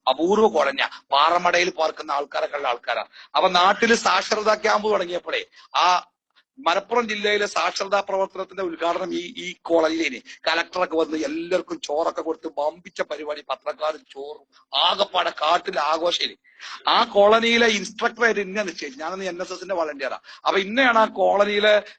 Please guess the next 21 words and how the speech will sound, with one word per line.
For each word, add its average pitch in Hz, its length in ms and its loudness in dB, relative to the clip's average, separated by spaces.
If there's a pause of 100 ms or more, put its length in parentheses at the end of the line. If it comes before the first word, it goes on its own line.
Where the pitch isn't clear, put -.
ഇൻസ്ട്രക്ടറായി 208 600 0
നിശ്ചയിച്ചത്. 139 460 -8 (680)
അപ്പൊ 151 120 -4
പിറ്റേന്ന് 175 440 -6
ഞാൻ 208 140 -2
ക്ലാസ്സിൽ 185 300 -4
ചെന്ന്, 190 160 -6
ക്ലാസ് 170 220 -6
എടുക്കാൻ 180 240 -8
വേണ്ടി 175 140 -8
ബുക്കൊക്കെ 175 260 -8
എടുത്ത് 170 180 -4
ചെന്നപ്പോ 180 500 2 (400)
ഒരു 156 280 6 (920)
പത്തിരുന്നൂറ് 175 760 -4
ആദിവാസികൾ 160 640 -2
കുപ്പായിട്ടോ 165 680 -2
ഇടാത്തോ 160 340 -2
ഒക്കെ 160 140 -6
പോലെ 165 280 2
നിരന്നിരിക്കണ്ട്. 147 880 -6